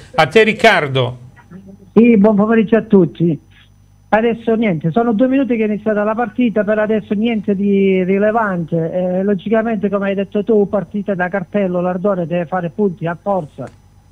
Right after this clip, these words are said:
Speaker 2: Sicuramente la Ravagnese non sarà un avversario facile, però l'Ardore ci metterà, eh, tutto quello che ci deve mettere. L'Ardore, ricordo che comincia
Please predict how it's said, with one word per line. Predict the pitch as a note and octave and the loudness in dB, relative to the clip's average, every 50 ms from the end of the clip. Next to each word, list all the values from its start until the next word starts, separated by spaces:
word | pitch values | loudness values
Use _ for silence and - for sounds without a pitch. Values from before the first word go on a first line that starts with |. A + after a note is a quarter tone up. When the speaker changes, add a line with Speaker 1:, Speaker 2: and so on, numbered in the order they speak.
| - _ _ _ _ _ | -20 _ _ _ _ _
Speaker 2:
Sicuramente | - F#3 F3+ F#3+ G3+ G3+ G3 G#3 G#3 F3+ - F#3 | -6 -2 -2 0 0 0 0 0 -2 -2 -2 -2
la | F#3 F3 | -2 0
Ravagnese | E3+ F3 F3 F3 F3+ F#3 G3+ G3 E3+ - F#3 | -2 -2 -4 -4 -4 -2 -4 -4 -4 -4 -6
non | F3+ F3 D#3 - | -6 -6 -8 -6
sarà | F#3 F3+ F#3 F3 E3+ E3 E3 D#3 D3+ D#3 D#3 D3+ | -4 -2 0 0 0 0 0 -2 -2 -2 -2 -4
un | D3+ E3+ E3+ | -4 -4 -6
avversario | E3 E3 D#3+ F3 F3+ D3+ - G3 F#3+ G3+ G#3+ | -6 -4 -4 -4 -6 -4 -4 -4 -2 -2 -2
facile, | E3+ A3+ A3 E3 C3 B2 - D#3 F3 F3 | -2 -2 -2 -4 -4 -6 -6 -8 -6 -4
però | F3+ E3+ D#3+ D3+ C#3 B2+ B2+ B2+ A#2+ A#2 - _ _ _ - _ | -4 -2 -2 -2 -2 -2 -2 -4 -6 -8 -10 _ _ _ -18 _
l'Ardore | - D#3+ D#3 D#3+ D#3+ F3+ E3 D3+ D3 | -6 -4 -4 -2 -2 -2 -2 -2 -6
ci | C#3 - - | -8 -8 -8
metterà, | D#3+ D#3+ D3+ - D#3+ D#3 D3 C3+ C3+ C3+ - _ _ _ _ _ | -10 -10 -6 -6 -6 -4 -4 -6 -6 -8 -12 _ _ _ _ _
eh, | F3+ E3+ D#3 D#3 D3+ D3+ D3+ D3+ D3+ C#3+ - | -4 -4 -2 -2 -2 -2 -2 -2 -2 -4 -2
tutto | - F#3 E3+ - - | -4 -4 -4 -2 -4
quello | D#3 D#3+ D#3+ D#3+ D3+ | -4 -4 -4 -4 -4
che | C3+ C#3+ | -6 -8
ci | C3 - D#3 | -10 -8 -6
deve | D#3+ D#3 C#3 C#3+ | -6 -6 -4 -6
mettere. | C3+ B2 - _ C#3 C3 C3+ | -8 -8 -10 _ -10 -10 -8
L'Ardore, | D3+ F3 F#3 F3+ F3 A#3+ A3+ G#3 G3 F3+ E3+ E3+ D#3+ D#3+ D#3+ D#3 D3+ D3+ | -6 -6 -6 -2 -2 -2 0 0 0 0 0 -2 -2 -2 -2 -2 -4 -4
ricordo | D3+ E3+ E3 - A3 G#3 F3+ F#3+ F3+ | -4 -6 -4 -2 -4 -2 -2 -6 -6
che | - F3 E3+ D#3 | -4 -4 -6 -4
comincia | - F3+ E3 F3+ E3 - F3 E3+ E3 D#3 | -4 -6 -6 -8 -8 -6 -4 -4 -4 -4